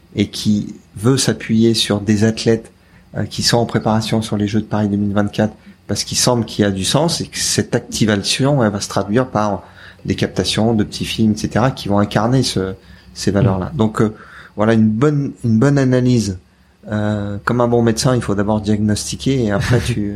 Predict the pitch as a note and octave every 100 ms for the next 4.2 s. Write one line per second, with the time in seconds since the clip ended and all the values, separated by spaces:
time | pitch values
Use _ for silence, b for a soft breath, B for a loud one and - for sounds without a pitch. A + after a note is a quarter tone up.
0 | G#2 G#2+ - - G2+ G#2 A#2 C3 - G2+
1 | G2+ B B B B - G#2 B2+ C3 B2
2 | B2 B2 B2 G2+ - - - G2 G2+ F2
3 | G2 G#2+ A2 A#2 B2 A2+ G#2 G2+ A#2 C#3+
4 | - -